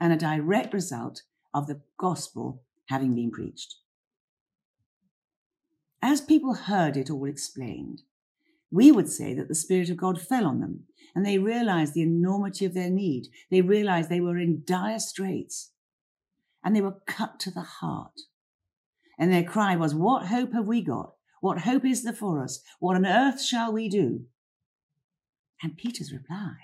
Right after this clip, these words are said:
was, of course, life-changing for the three thousand people who responded on that day alone.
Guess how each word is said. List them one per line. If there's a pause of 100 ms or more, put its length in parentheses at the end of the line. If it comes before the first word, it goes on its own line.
(140)
was,
of
course, (380)
life-changing (560)
for
the
three
thousand
people
who
responded (100)
on
that
day
alone.